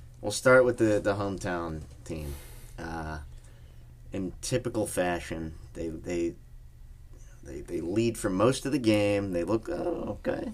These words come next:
defense playing well." Big Joe Burrow, you know, ha-, takes his lumps at times. It was an ugly first half,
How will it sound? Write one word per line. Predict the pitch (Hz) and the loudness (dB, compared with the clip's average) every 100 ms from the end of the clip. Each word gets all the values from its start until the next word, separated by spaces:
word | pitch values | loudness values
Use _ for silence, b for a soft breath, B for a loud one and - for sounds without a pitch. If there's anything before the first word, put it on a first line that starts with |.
| - | -4
defense | 107 107 120 117 | -4 -4 -4 -6
playing | - 131 135 131 | -4 -2 0 2
well." | 139 151 151 147 143 - b b b b - - - | 2 2 0 -2 -6 -10 b b b b -20 -18 -2
Big | - 117 - | 2 2 4
Joe | 131 120 | 6 6
Burrow, | 120 135 139 135 135 135 131 - - - - - | 8 10 10 8 6 4 2 -8 -18 -16 -16 -12
you | - 135 | -2 2
know, | 98 113 | 4 2
ha-, | 110 - | 0 -4
takes | - 135 - | 0 0 0
his | 127 | 0
lumps | 110 120 127 123 | 4 4 2 -2
at | 113 | 0
times. | 120 123 | 2 4
It | 117 | 2
was | 107 | 2
an | 104 | 2
ugly | 107 120 123 | 4 6 6
first | 117 117 113 113 | 4 4 2 2
half, | 101 92 90 - | -2 2 0 -2